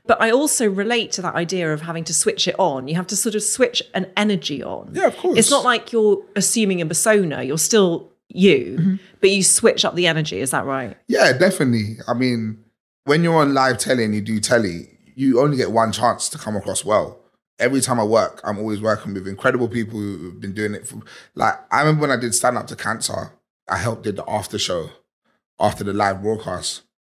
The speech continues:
Speaker 2: I came out to do a link to let them know that after the show finishes, I've got a show on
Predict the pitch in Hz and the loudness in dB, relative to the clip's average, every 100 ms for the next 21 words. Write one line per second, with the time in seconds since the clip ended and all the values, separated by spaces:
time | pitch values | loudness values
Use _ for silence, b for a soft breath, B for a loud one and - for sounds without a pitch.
0 | - 135 - 156 147 139 - 143 123 117 | -2 0 4 4 4 2 0 2 2 2
1 | 139 113 - 120 - 123 110 113 117 110 | -2 -4 -6 -8 -2 0 2 0 -2 -2
2 | 110 113 117 - 110 104 - 107 113 104 | -2 -2 -2 -4 -6 -2 0 -2 -4 -8
3 | 101 104 107 - _ _ _ 110 110 104 | -8 -10 -10 -14 _ _ _ 0 0 0
4 | - - 104 104 87 - | -4 -4 -6 -8 -10 -14